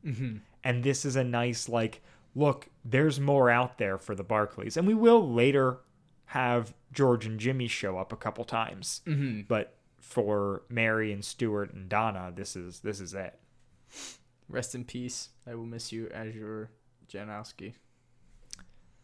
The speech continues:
Speaker 2: Fair.
Speaker 1: I don't know how to say her name. Did
Speaker 2: Nah,
Speaker 1: I
Speaker 2: I
Speaker 1: say it
Speaker 2: think,
Speaker 1: right?
Speaker 2: I think that's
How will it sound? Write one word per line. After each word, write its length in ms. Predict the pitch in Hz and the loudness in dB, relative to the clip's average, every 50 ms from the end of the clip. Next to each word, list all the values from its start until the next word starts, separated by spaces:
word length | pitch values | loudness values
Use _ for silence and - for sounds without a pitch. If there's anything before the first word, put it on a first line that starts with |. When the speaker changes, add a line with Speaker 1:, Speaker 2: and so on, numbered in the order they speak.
| - | -14
Speaker 2:
Fair. 280 | - - 95 92 92 - - - | -10 -8 -6 -6 -8 -8 -12 -16
Speaker 1:
I 60 | 117 113 | -14 -12
don't 100 | 107 107 | -12 -10
know 60 | 110 | -10
how 80 | 110 | -10
to 60 | - - | -10 -10
say 140 | - - 98 | -12 -10 -12
her 120 | 101 104 | -12 -12
name. 240 | 107 101 101 98 107 - _ _ _ _ _ | -14 -14 -16 -16 -18 -20 _ _ _ _ _
Did 100 | - 156 | -2 2
Speaker 2:
Nah, 80 | 160 156 | 4 4
Speaker 1:
I 60 | 147 | 4
Speaker 2:
I 20 | 147 | 4
Speaker 1:
say 40 | |
it 40 | 147 | 2
Speaker 2:
think, 120 | 165 156 143 | 0 -2 0
Speaker 1:
right? 80 | 143 131 | -2 -2
Speaker 2:
I 40 | |
think 140 | 127 135 127 | -2 -2 -2
that's 200 | 120 110 - - | -2 -2 -2 -4